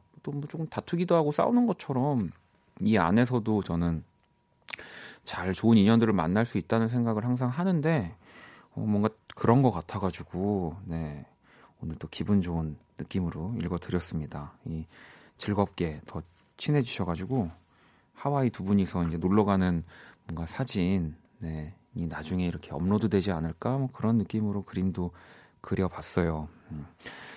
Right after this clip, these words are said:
자, 제가 그린 오늘의 얼굴 원키라 공식 에스엔에스로 또 구경하러 오시고요. 음,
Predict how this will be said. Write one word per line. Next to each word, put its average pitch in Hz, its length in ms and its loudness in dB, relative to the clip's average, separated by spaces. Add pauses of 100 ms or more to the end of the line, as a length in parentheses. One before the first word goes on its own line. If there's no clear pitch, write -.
(140)
자, - 100 0
제가 123 260 6
그린 127 180 8
오늘의 110 240 8
얼굴 92 380 6
원키라 101 440 4
공식 104 480 0
에스엔에스로 95 640 0
또 73 140 -6 (200)
구경하러 95 720 -2 (180)
오시고요. 87 760 -2 (240)
음, 113 540 2